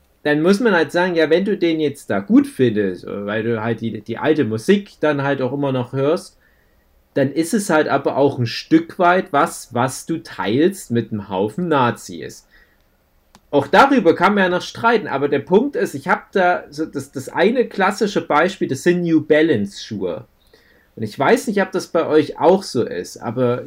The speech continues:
die Marke New Balance, die, ja, ich weiß nicht, aus welchem Land die kommt, Großbritannien, keine Ahnung,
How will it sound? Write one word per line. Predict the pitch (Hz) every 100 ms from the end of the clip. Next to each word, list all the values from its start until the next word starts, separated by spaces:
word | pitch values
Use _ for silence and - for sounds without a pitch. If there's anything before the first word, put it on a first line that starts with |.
| -
die | 123
Marke | 120 127 220 202
New | 170 170 170
Balance, | 175 170 107 101
die, | - 123 - - - _ _ -
ja, | 147 143 139 -
ich | - -
weiß | - 120 -
nicht, | 143 135
aus | 117
welchem | 139 143 131
Land | 113 135 190
die | 156
kommt, | - 147 151 156 -
Großbritannien, | 143 143 - 113 127 170 170 139
keine | 131 131 120
Ahnung, | 160 175